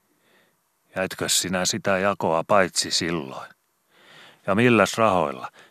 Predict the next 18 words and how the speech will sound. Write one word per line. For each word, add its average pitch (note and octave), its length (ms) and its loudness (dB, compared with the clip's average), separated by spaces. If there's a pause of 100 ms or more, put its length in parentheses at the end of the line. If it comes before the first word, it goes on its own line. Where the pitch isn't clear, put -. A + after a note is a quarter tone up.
jollei G2+ 280 6
ansion G2+ 560 4
ansioilla, D#2 640 0
sinä F2 280 0
pistit F#2+ 420 -4
pitsiksi - 580 -2
kuistisi F#2 600 0
akkunat E2+ 540 0
sinä F2+ 320 2
syksynä, - 540 -8 (360)
pitsiksi G2+ 520 0
ja D2+ 180 -2
plooraksi F#2 640 4
koko F#2+ 380 2
seinältä? D2+ 760 -2 (920)
Kävelit E2+ 540 0
ja E2+ 140 2
kurkistelit, E2 960 -6